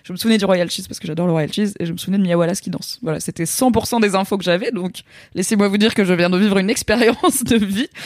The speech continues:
parce que tout ce que j'avais oublié, il se passe quand même beaucoup de choses. Mais je me souviens que je l'avais vu et j'avais été un peu en mode,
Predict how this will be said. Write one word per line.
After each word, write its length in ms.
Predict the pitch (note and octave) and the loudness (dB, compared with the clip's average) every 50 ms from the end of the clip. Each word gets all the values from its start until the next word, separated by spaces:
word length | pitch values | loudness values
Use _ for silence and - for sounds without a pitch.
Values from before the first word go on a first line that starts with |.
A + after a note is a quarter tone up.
| - - - - | -14 -14 -8 -6
parce 220 | G#3 G3+ A3 A#3+ | -6 -4 -4 -4
que 100 | - B3 | -4 -4
tout 240 | G3 - - C#4+ D#4 | -6 -4 -4 -2 -2
ce 60 | C4 | 0
que 120 | - C4+ A3+ | 0 2 2
j'avais 160 | G#3+ G#3 G3 | 4 4 2
oublié, 260 | G3 F3+ F#3 F#3+ G3 F#3+ | 2 2 2 0 0 0
il 80 | F3+ | 0
se 60 | F3 | -2
passe 160 | - F#3 G3+ - | -4 -6 -4 -2
quand 80 | A3 | 0
même 100 | G#3 G#3 | 0 2
beaucoup 200 | G3 F#3+ - - | 2 0 -2 -4
de 60 | - | -6
choses. 240 | - A#3 C#4 C#4+ C#4+ - - - - - - - _ - | -4 -4 -4 -4 -6 -12 -16 -20 -20 -20 -20 -14 _ 0
Mais 100 | G3 G#3+ | 2 4
je 80 | G3+ A3+ | 6 6
me 80 | A3+ | 4
souviens 240 | A3+ - A3+ C4+ F4 | 4 2 -2 -4 -4
que 80 | G#4 D4 | -4 -4
je 60 | A#3+ | -4
l'avais 260 | F3 D#3+ E3+ F3 E3 | -4 -2 -4 -6 -6
vu 340 | E3+ F3+ F#3 F#3 G3+ B3 - - | -6 -6 -6 -4 -4 -6 -2 0
et 80 | F#3+ F#3 | 0 2
j'avais 260 | F3 E3+ E3 D#3+ D#3 | 2 2 2 0 0
été 140 | - - E3 | -2 -2 -4
un 80 | F#3 F#3 | -4 -4
peu 120 | - - | -2 -2
en 80 | A3+ F3 | 0 0
mode, 240 | D#3+ D3 D3 D3+ | 0 0 -2 -2